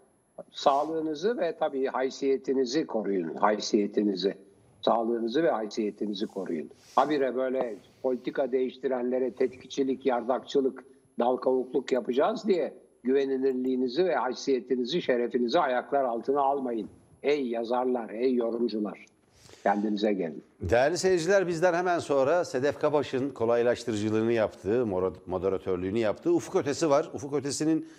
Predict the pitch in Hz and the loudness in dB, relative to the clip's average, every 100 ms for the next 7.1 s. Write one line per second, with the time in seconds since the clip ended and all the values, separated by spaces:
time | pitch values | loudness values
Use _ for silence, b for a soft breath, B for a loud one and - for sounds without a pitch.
0 | B B B B B - 180 202 - 156 | B B B B B -2 4 4 4 2
1 | 143 143 117 135 143 151 123 135 165 139 | 2 0 2 2 4 4 4 2 0 -4
2 | 120 113 117 113 113 110 110 107 107 101 | -4 0 2 2 2 0 0 0 0 -2
3 | 113 - 123 131 131 147 127 123 135 143 | -2 0 2 4 4 2 2 2 2 -2
4 | 135 95 95 98 101 101 - 101 104 - | -4 -2 -2 -2 -2 -2 -4 -6 -6 -4
5 | 92 95 95 - 95 95 95 90 - 90 | -4 -2 -4 -4 -2 0 -2 -4 -8 -6
6 | 95 101 98 95 - 90 101 95 92 90 | -4 -4 -2 -6 -6 -8 -4 -2 0 -2
7 | 120 | -4